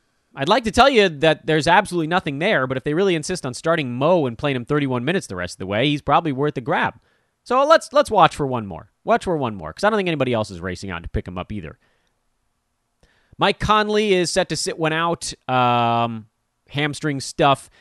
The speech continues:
Jordan Clarkson has a sprained ankle, so Smokin' Joe.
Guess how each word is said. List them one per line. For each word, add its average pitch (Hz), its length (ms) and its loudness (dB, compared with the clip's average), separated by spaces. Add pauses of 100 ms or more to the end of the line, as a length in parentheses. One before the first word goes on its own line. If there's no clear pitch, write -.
(160)
Jordan 151 240 2
Clarkson 147 400 0
has 120 100 0
a 107 40 -6
sprained 131 360 -2
ankle, 120 380 -2
so 101 720 -2
Smokin' 330 720 2
Joe. 180 580 4